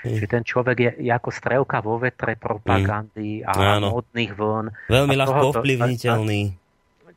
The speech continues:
Speaker 2: či, a, a z
Speaker 1: Mm.
Speaker 2: toho výjsť von, to není nejaké, že, že, že, že moralizujme, ale že on musí normálne sa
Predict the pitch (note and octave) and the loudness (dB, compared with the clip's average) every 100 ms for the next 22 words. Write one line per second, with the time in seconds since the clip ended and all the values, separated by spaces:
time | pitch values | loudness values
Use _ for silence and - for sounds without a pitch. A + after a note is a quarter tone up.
0 | _ _ - - - - F#2+ G2 C3 D3 | _ _ -12 -6 -6 -4 -6 -2 0 0
1 | C3 D3+ G#2+ B2+ D3 C#3 C#3 E3+ B2+ A2 | 2 0 2 0 0 -2 -4 -6 -2 -2
2 | A#2 A#2+ - G2+ G2 G#2 G2+ G2+ _ _ | -2 -4 -8 -12 -14 -12 -12 -12 _ _
3 | _ A#2 G2 F#2+ - _ - G#2+ G2 F#2+ | _ -16 -14 -14 -18 _ -20 -16 -14 -10
4 | F#2+ G#2+ G#2 G#2 G2 G#2 G#2 A2+ B2 - | -4 -2 -2 -2 -4 -6 -4 -2 -2 -2
5 | G#2 G2+ A2+ - A2+ B2+ C3 D3+ A#2+ A2 | -4 -4 -6 -6 -6 -4 -6 -10 -10 -8
6 | B2+ - B2+ A#2+ A#2 A2+ A#2+ B2 A#2+ A#2+ | -8 -4 -2 -2 0 0 0 -2 -2 -4
7 | - B2 A2 | -2 0 2